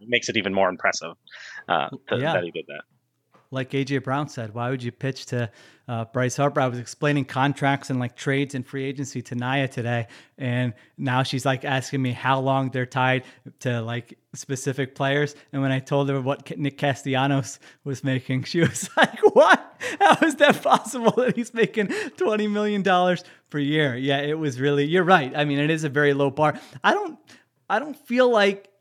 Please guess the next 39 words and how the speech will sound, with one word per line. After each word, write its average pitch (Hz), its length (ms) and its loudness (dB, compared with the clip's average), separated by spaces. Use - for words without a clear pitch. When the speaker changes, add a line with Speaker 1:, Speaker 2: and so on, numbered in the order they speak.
Speaker 2:
I 180 80 2
sort 302 260 -2
of 370 100 -4
feel 254 200 -4
like 233 240 0
he 220 580 -4
felt 220 320 0
good 190 320 4
about, 165 380 -2
I 175 60 0
mean, 170 180 2
he 202 80 0
had 202 120 4
the 170 100 4
one 185 220 2
moment 175 260 0
in 156 60 0
the 147 80 0
regular, 151 240 0
you 151 140 -4
know, 131 160 0
regular 139 300 -2
season 143 340 -2
where 131 80 0
they 127 160 0
asked 127 260 0
him, 127 260 0
"Did 127 160 -10
you 131 80 -6
hear 139 160 2
the 123 80 -4
boos 131 340 -2
or 123 60 -4
whatever?" 123 460 -2
And 120 140 -6
he 123 120 -4
didn't 127 240 -4
like 143 300 0
that. 147 280 2